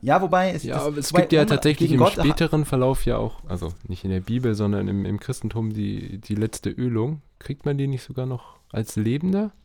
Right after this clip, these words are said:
Speaker 1: Äh,
Speaker 2: Oder hat man die nicht als
Speaker 1: das
Speaker 2: Lebender
Speaker 1: ist,
Speaker 2: noch bekommen?
Speaker 1: die, die, das Neue Testament ist auch Teil der Bibel, Julian. Ich weiß nicht, äh, was du
Speaker 2: Ich
Speaker 1: hier, was du jetzt hier sagen willst. Du meinst im Alten Testament.
Speaker 2: Ja.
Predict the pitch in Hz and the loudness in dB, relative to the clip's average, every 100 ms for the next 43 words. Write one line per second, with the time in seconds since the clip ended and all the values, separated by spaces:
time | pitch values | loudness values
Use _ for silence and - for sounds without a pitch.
0 | _ _ - _ - 98 95 90 92 113 | _ _ -20 _ 0 2 2 4 4 4
1 | 120 120 120 123 107 107 123 131 120 113 | 4 6 4 4 2 4 4 4 2 2
2 | 113 123 131 107 104 120 139 135 127 117 | 2 2 2 0 0 0 0 0 -2 -2
3 | - 131 - 120 117 139 95 78 80 78 | -4 -4 -2 0 0 -2 -2 -2 -2 -4
4 | 80 - - 107 - 95 92 98 95 98 | -4 -8 -16 -12 -4 -2 -2 -4 -4 -6
5 | 90 90 - 98 90 87 82 - - - | -4 -4 -4 -4 -2 -4 -6 -12 -16 -8
6 | 98 101 - 85 104 95 87 - 95 87 | -6 -4 -6 -2 0 0 -2 -4 -2 -4
7 | - 95 98 82 82 90 78 - - - | -6 -8 -6 -6 -6 -4 -6 -10 -20 -20
8 | - - _ _ _ _ _ _ _ 101 | -20 -20 _ _ _ _ _ _ _ -6
9 | 82 | -6